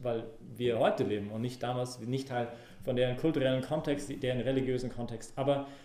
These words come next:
aber für sie war es absolutes Desaster, weil sie hatten einen riesen Tempel,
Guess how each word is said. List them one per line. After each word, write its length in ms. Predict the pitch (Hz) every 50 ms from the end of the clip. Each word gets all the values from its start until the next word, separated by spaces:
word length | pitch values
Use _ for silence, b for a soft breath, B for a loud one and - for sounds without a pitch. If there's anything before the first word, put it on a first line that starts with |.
| B B
aber 200 | B 147 143 147
für 180 | 147 151 151 147
sie 220 | 139 165 196 214
war 120 | 185 180 180
es 100 | 175 180 - -
absolutes 760 | - 165 196 - - - 185 170 190 202 196 - 180 175 -
Desaster, 760 | - 160 143 131 170 202 240 294 294 - - - 175 185 - -
weil 160 | 143 160 165
sie 140 | 165 170 165
hatten 140 | 175 175 175
einen 120 | 156 147
riesen 320 | 151 220 262 269 262 240 -
Tempel, 500 | - 233 240 233 - 226 233 269 277